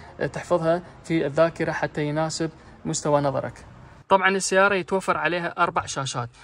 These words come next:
شاشة عشرة وربع أمام السائق، كذا شاشة داشبورد، وشاشة عشرة بوينت واحد للترفيه، وكذلك شاشة، آه، هيد أب ديسبلاي أو داتا شو، وكذلك شاشة أخرى موجودة للراكب الأمامي.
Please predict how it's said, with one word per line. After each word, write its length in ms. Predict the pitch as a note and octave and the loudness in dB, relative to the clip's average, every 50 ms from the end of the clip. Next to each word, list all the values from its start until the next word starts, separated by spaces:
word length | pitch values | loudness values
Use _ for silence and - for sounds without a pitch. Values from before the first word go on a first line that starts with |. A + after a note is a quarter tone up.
| - - - - | -20 -20 -14 -6
شاشة 360 | - - G3 G3 F#3+ - F#3+ | 0 4 4 4 4 4 2
عشرة 300 | E3+ F#3 F#3+ - E3+ E3 | 0 0 0 0 0 0
وربع 280 | E3 E3 D#3 D#3 - C#3 | 0 0 0 0 0 0
أمام 200 | D#3 D#3 D#3 D3+ | 0 0 0 -2
السائق، 320 | C#3 - - D3+ D3+ D3 - | -2 -2 -2 -2 -2 -2 -4
كذا 240 | - D3+ C#3+ D#3 D#3 | -6 -4 -2 -2 -2
شاشة 320 | D3+ - D#3+ D3+ C#3+ - | -2 -4 -6 -6 -6 -6
داشبورد، 460 | C3+ D3 D#3 D#3 D3+ - F3 F3+ F3 D3+ | -4 -2 -2 -2 -2 -2 -2 -2 -2 -2
وشاشة 380 | D3+ C#3 - F3 E3 - E3+ | -6 -4 -2 -2 -2 -2 -4
عشرة 240 | D3+ D#3 - - D3+ | -4 -6 -6 -8 -8
بوينت 300 | - - C#3+ C#3+ C#3 - | -8 -6 -6 -6 -4 -4
واحد 280 | D#3+ D#3+ - - - C#3+ | -4 -4 -2 -4 -6 -6
للترفيه، 560 | D3 C3+ - E3 D3+ - - F3 F#3 G3 F#3 | -8 -8 -6 -8 -8 -8 -6 -6 -6 -6 -6
وكذلك 480 | E3 D3+ C3+ - D3+ D#3 D#3+ D#3 - | -8 -10 -6 -4 -2 -2 -2 -4 -6
شاشة، 420 | C#3+ - - E3 D#3+ D#3 - D3+ C#3+ - _ _ - | -6 -2 0 0 0 0 -2 -6 -6 -8 _ _ -6
آه، 360 | D3 C#3 C3+ C#3 C3+ C3 B2+ | -4 -2 -2 -2 -2 -2 -2
هيد 420 | A#2+ B2+ D3 D#3 D3 D3+ E3 D3+ D#3 | -4 -2 -4 -4 -2 -2 -2 -2 -2
أب 100 | D3 C#3 | -2 -4
ديسبلاي 400 | C#3+ C3+ - - E3 F3 F3+ - | -4 -6 -4 -2 -2 -2 -2 0
أو 100 | C#3+ C3+ | -2 -2
داتا 260 | C3+ D3 D3+ - D#3 | 0 -2 -2 -2 -4
شو، 240 | C#3 - F3 F#3 F#3+ - - - - - - - - - | -4 -2 -2 -2 -2 -4 -10 -20 -18 -18 -18 -18 -10 -6
وكذلك 460 | E3 D3 - E3 E3 F3+ F#3 F3+ - E3 | -4 -2 0 2 2 2 2 0 -4 -6
شاشة 420 | - - F3 F3 E3+ - E3 E3 | -2 2 2 2 2 0 -4 -4
أخرى 260 | E3 - - D#3+ D#3 | -4 -4 -2 -2 -2
موجودة 420 | D#3 D3 C#3+ C#3+ C#3+ E3 D#3 D#3+ D3+ | -2 -2 -4 -6 -6 -4 -4 -4 -2
للراكب 520 | C#3+ C3 - C#3 D3 C#3+ - D3 C#3 - | -2 -2 0 -2 -2 -2 -4 -8 -10 -10
الأمامي. 720 | - D3 C#3+ - D#3 C#3 C3+ B2+ B2 A#2+ A#2+ - - - | -10 -10 -10 -8 -8 -6 -6 -6 -6 -8 -10 -14 -18 -20